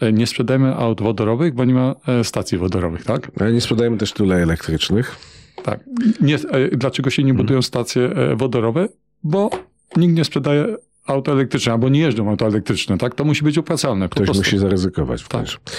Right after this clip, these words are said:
Speaker 2: E, no dobra, ale ja bym wrócił do tych elektrycznych, bo, e, patrząc na taką przyszłość, która jest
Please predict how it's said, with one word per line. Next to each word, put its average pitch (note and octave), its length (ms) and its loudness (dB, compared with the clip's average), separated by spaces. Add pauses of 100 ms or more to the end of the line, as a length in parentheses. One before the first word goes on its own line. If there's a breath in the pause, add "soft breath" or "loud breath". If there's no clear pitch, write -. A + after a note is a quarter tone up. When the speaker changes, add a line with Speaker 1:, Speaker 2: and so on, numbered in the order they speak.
(480 loud breath)
Speaker 2:
E, D2+ 560 0 (300)
no G#2+ 120 2
dobra, D#2+ 200 0
ale D2 100 0
ja G#2+ 60 0
bym B2+ 140 2
wrócił B2 260 2
do A2+ 80 2
tych G#2 160 -2
elektrycznych, F2+ 600 -2
bo, B1+ 100 -4 (420)
e, C#2+ 280 0
patrząc G#2 320 0
na G2 100 2
taką F#2+ 280 0
przyszłość, - 720 -4
która F2 160 0
jest D#2+ 140 0